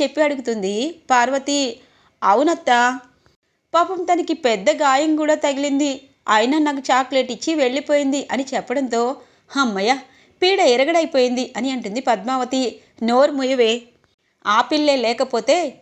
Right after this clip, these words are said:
ఈరోజు జానకి జైల్లో కూర్చునేది, ఇక రఘురామ్ కుటుంబమే ఉండేది కాదు. ఆద్య వెళ్ళిపోయిందంట, పాపం తనకి ఏమైందో" అప్పటికి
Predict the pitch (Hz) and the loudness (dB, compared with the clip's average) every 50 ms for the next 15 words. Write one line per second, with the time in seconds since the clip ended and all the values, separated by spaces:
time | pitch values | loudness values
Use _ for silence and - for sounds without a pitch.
0 | _ - 269 254 226 202 220 247 233 - 269 320 392 330 214 - _ _ _ _ | _ -2 0 0 2 2 2 0 0 0 0 0 0 0 -4 -8 _ _ _ _
1 | _ _ _ _ _ - 180 180 240 226 240 269 302 294 320 285 202 226 214 220 | _ _ _ _ _ -12 -2 0 2 2 2 2 0 0 0 -2 0 0 0 0
2 | 262 277 277 294 285 285 - 247 240 - 269 247 254 254 226 262 254 226 - - | 0 0 0 -2 -2 -2 -6 -10 -6 -6 -6 -4 -4 -4 -2 -2 -2 -2 -4 -10
3 | _ _ - 294 311 - 247 196 202 196 214 226 269 311 302 285 277 - 220 220 | _ _ -4 -2 0 0 -2 0 2 0 2 2 2 0 0 -2 -4 -6 -6 -4
4 | - 269 269 269 240 233 294 311 247 220 233 269 277 269 254 - 254 240 247 254 | -2 -2 -2 -2 -2 -2 -2 -2 -2 -2 0 0 0 0 -2 -2 -2 -2 0 0
5 | 254 240 - - - _ _ _ _ _ _ - 240 233 220 208 233 277 247 233 | -2 -2 -4 -8 -18 _ _ _ _ _ _ 0 2 2 2 2 0 -2 0 0
6 | 220 226 269 247 269 269 254 247 247 254 240 226 254 254 214 - - - - - | 0 0 -2 -2 0 0 0 0 -2 -4 -2 0 0 0 0 -2 -8 -18 -20 -20
7 | - _ _ - 269 233 226 - - - - - _ _ _ _ _ - 370 349 | -20 _ _ 2 2 2 2 0 -4 -6 -6 -14 _ _ _ _ _ -2 -2 -2
8 | 320 - 226 196 180 208 233 285 294 294 285 269 247 233 254 247 254 - - _ | 0 -2 -4 -4 0 2 2 2 2 0 -2 -2 0 0 0 0 0 -6 -14 _
9 | _ _ _ _ _ - 214 202 - - 240 226 - 240 285 339 311 - | _ _ _ _ _ -2 -2 -2 0 -2 -4 -2 -2 -2 -2 -2 -2 -4